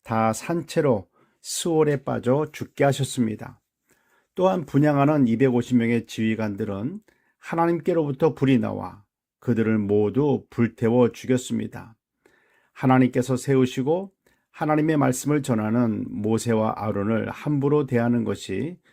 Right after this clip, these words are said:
곧 하나님께 함부로 대하는 것이 됨을 보여줍니다. 하나님께서 세우신 사람 뒤에 항상 하나님께서 계시다는 것을 알아야 합니다.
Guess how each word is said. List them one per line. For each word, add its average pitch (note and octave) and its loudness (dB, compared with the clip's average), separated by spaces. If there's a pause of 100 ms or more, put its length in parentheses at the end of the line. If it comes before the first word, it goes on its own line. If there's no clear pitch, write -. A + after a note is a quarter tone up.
(360)
곧 B2+ 4
하나님께 E3 -2
함부로 E3+ -2
대하는 C#3 4
것이 A#2+ 0
됨을 A2 -2
보여줍니다. A2+ -2 (880)
하나님께서 E3+ 2
세우신 D#3 0
사람 C#3 0
뒤에 G2+ -4 (280)
항상 C3 -4 (400)
하나님께서 C3 2
계시다는 C3 0
것을 A#2 -2 (300)
알아야 A2 0
합니다. A2 -2